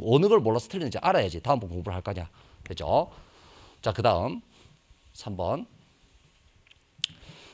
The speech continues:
우리가 요렇게 공부했죠. 자, 소선거구제. 소선거구제 양당제. 됐지?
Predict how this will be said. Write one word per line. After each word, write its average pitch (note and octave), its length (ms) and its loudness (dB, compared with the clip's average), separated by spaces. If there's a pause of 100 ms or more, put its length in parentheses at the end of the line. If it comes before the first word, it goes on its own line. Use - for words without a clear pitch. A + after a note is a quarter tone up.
우리가 E3 400 6
요렇게 F#3+ 260 4
공부했죠. C#3 460 4 (960)
자, G#2 320 -2 (560)
소선거구제. D3+ 800 0 (1080)
소선거구제 D#3+ 720 0
양당제. G2+ 800 -2 (1600)
됐지? F#2+ 240 -6